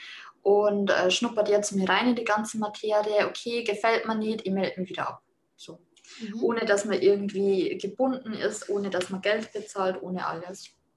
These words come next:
Speaker 2: Ja, das stimmt. Das ist
Speaker 1: Ja.
Speaker 2: wirklich echt eine super Sache, ja.
Speaker 1: Ja.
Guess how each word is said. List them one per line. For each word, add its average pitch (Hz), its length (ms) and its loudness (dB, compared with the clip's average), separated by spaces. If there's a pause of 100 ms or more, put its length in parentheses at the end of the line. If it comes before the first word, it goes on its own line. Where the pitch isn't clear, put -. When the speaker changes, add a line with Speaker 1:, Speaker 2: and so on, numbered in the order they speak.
(400)
Speaker 2:
Ja, 196 100 -6 (200)
das 196 140 -18
stimmt. 196 400 -10 (160)
Das - 80 -20
ist - 60 -16
Speaker 1:
Ja. 202 60 -8
Speaker 2:
wirklich 196 440 -12
echt 185 360 -12
eine 196 100 -12
super 185 240 -20
Sache, 185 240 -14
ja. 185 220 -14 (320)
Speaker 1:
Ja. 233 200 -10